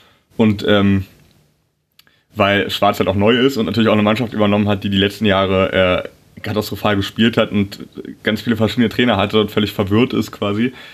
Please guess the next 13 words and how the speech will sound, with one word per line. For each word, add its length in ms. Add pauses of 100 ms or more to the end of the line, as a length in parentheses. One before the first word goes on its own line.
(240)
<laughs> 640
also 180
erstmal 320
wieder 100
das 120
Fußballspielen 540
neu 180
so 60
ein 40
bisschen 200
lernen 240
muss. 300
Ähm, 300